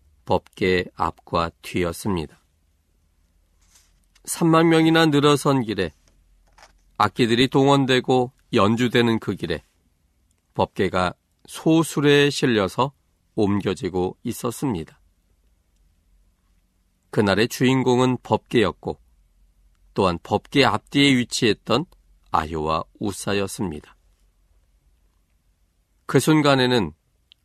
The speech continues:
그들이 바로 하나님이었습니다. 그들은 자신들의 생각을 하나님 말씀보다 더 높은 곳에 두므로 하나님보다 높아졌습니다. 수많은 사람들의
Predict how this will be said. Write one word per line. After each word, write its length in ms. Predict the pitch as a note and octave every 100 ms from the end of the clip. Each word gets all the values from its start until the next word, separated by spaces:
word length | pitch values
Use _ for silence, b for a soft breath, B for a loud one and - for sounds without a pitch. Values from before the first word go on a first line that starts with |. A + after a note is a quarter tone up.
| _ _
그들이 360 | - G2+ F#2
바로 260 | G2 F#2 G#2
하나님이었습니다. 1160 | A2 D3 C#3 C3+ C3 C3 C3 - A#2 D#2 - _ _ _ _ _ _ _ _ _ _ _ _ _ _ _ _ _ -
그들은 360 | C3 C3+ D3
자신들의 580 | D3+ C3+ - D#3+ D3+ D#3
생각을 640 | - D3+ C#3+ C3 A#2 F#2+ - _ _ _ _ _ _ _
하나님 400 | - C3+ A#2 D#3+
말씀보다 520 | D3+ C#3 - D#3 D#3
더 180 | D#3 E3
높은 480 | D3+ B2+ - - E3+
곳에 580 | D#3+ D3 - D3 C#3+ B2+
두므로 420 | - G2+ F#2 G2+ - _ _ _ _ _
하나님보다 840 | - - C3 A2+ G2 E2+ E2+ E2+ - _ -
높아졌습니다. 1000 | F#2 E2 - F2 F#2 F#2 B2+ E2+ E2 _ _ _ _ _ _ _ _ _ _ _ _ _ _ _ _ _ _ _ _ _ _
수많은 400 | - F3 D#3+ F3
사람들의 800 | F3+ E3 E3 E3 D3+ D#3 D3+ F#2+